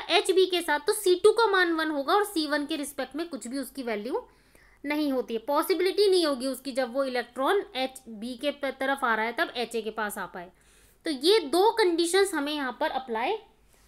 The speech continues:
करनी है। ठीक है बच्चों, तो अब हमको, अ, एक एक बार में, एक बार जब इलेक्ट्रॉन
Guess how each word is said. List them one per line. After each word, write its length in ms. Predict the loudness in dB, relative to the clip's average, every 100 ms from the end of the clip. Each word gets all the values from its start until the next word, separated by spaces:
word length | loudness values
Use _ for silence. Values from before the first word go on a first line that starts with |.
| -2
करनी 300 | 0 0 -2
है। 220 | -6 -12 -20 _ _ _ _ _ _ _ _ _ _ _
ठीक 140 | -4 0
है 140 | 0
बच्चों, 220 | -2 -8 -12 _ _ _ _ _ -4
तो 100 | -2 -2 -4 -12 _ _ _ _ -6
अब 300 | -4 -2 -2
हमको, 640 | -4 -6 -8 -4 0 0 0 -6 -16 _ _ _ _ _ _ -6
अ, 360 | -4 -4 -6 -12 -16 -16 -16 _ -4
एक 220 | -2 4
एक 220 | 4 4
बार 240 | 0 0 0
में, 260 | -4 -4 -6 -4
एक 260 | -2 -2 -4
बार 360 | -2 0 0
जब 240 | -2 -4 -4
इलेक्ट्रॉन 640 | -6 -6 -8 -4 -2 -2